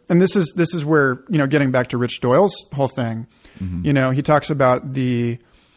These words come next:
Speaker 1: the pollen, the, the, the flower is sort of a sexual invitation to the bee.
Speaker 2: Right.
Speaker 1: You know, and in the same way, the,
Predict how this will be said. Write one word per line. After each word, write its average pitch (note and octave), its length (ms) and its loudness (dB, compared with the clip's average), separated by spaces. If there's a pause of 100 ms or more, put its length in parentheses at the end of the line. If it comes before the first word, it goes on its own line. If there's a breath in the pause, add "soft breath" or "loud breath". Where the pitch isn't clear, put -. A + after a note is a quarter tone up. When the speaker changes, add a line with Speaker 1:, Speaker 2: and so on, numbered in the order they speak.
(180 soft breath)
Speaker 1:
the C#3+ 160 0
pollen, C#3+ 920 2 (200)
the, F3+ 160 4
the, E3 80 -2
the D3 120 0
flower G3 640 2
is C#3 380 -2
sort D3 200 0
of B2+ 360 0 (340 soft breath)
a C3 200 2
sexual D3+ 560 2
invitation B2+ 800 0
to B2+ 100 -6
the B2 80 -10
bee. A#2 480 -6 (140)
Speaker 2:
Right. D#2 360 -8
Speaker 1:
You C#3 140 2
know, A#2+ 300 0 (420 loud breath)
and B2+ 600 0 (800)
in E3 140 2
the D#3+ 80 4
same C#3+ 380 2
way, C#3 540 2 (380 soft breath)
the, C3 800 2